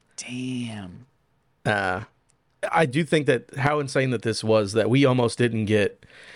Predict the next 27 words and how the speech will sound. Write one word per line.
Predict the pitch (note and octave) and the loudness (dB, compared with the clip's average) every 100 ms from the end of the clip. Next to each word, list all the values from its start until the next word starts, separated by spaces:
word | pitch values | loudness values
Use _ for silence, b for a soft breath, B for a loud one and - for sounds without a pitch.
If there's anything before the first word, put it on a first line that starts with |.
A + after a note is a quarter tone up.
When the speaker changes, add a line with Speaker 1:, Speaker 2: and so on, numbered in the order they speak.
| B | B
Speaker 2:
the | D3 | -2
fact, | C3+ F3 | 0 0
you | E3+ | 0
know, | A2+ G2+ _ _ _ _ A#2+ | -2 -6 _ _ _ _ -2
again, | A#2 G#2 | 0 2
Google's | B2 A2+ G2+ | 2 2 0
like, | G#2 | 0
"We're | G#2+ | 0
gonna | A2 A2 | 0 0
do | A#2 | -2
this | A2 | -2
big | - B2 | 0 0
initiative. | A#2 A2 - G2 | 0 0 0 0
We're | F#2+ | 0
doing | G2+ | 0
Stadia." | - A2 G2 F#2+ | 0 0 2 2
We're, | F2+ G#2+ B2 - A#2 | 0 -2 -2 -8 -6
like | A#2+ F#2+ | -4 -4
you | F#2 | -2
said, | G2+ F#2 | -2 0
they | G#2+ | 0
hired | G2+ A#2+ A2+ | 2 0 -2
people | A#2 G#2+ G2+ | -4 -4 -2
and | G2 | 0
they | G2 | 0
had | G2 | 0
a | F#2 | -2